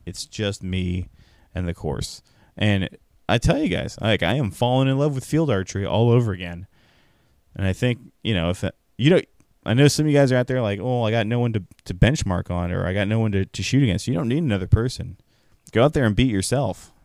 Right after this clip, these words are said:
you know? Beat yesterday's score, or beat the, you know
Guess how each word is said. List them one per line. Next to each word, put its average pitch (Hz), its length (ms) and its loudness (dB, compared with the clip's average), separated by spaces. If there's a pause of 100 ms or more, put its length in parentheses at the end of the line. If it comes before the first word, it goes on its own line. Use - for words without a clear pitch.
(160)
you 92 140 -8
know? 101 280 -4 (600)
Beat 131 340 2
yesterday's 110 560 -2
score, - 460 -6 (580)
or 95 120 0
beat 117 260 0
the, 110 400 -2 (300)
you - 160 -6
know 92 280 -6